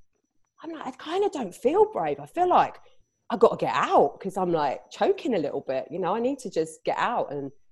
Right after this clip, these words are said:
do something else." And so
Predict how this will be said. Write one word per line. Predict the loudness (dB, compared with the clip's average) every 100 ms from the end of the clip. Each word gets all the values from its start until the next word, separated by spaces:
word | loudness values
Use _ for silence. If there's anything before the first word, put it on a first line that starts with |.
| -6
do | -4
something | -4 -8 -6 -4
else." | -4 -6 -10 -14 -20 -20 -20 -20 -20 _
And | -2 -2
so | 2 2 4 2 0 -4